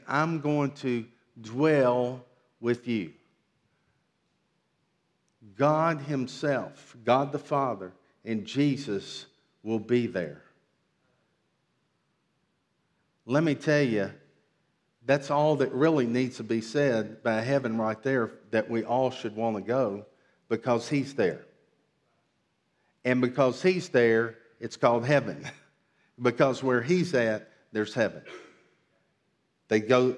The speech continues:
they go together. Forever, we will never be separated from the direct, unhindered fellowship with God. God's glory will be in the very air that we breathe.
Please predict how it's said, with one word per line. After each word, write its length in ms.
they 120
go 240
together. 580
Forever, 640
we 220
will 120
never 400
be 200
separated 1000
from 200
the 180
direct, 760
unhindered 1160
fellowship 600
with 180
God. 340
God's 280
glory 380
will 120
be 180
in 100
the 320
very 360
air 600
that 240
we 460
breathe. 420